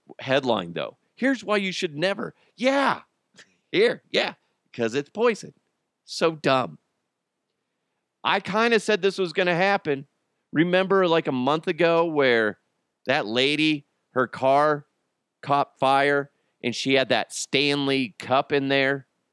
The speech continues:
And when the firefighters were done putting out the, the flames, she went in there and her cup survived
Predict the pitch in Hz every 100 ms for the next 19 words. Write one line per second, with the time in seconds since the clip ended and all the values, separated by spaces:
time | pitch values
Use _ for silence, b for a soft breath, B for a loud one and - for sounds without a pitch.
0 | _ _ _ - 117 120 120 117 117 113
1 | - _ _ 101 113 117 117 117 113 113
2 | 104 - _ _ 107 - 131 127 - 123
3 | 123 123 110 104 120 123 120 - 131 123
4 | 117 123 - 98 101 - 98 - 117 123
5 | 131 139 127 - _ _ _ - - 131
6 | 120 120 127 127 131 131 98 92 107 -
7 | - 127 - - 120 90 107 120 127 139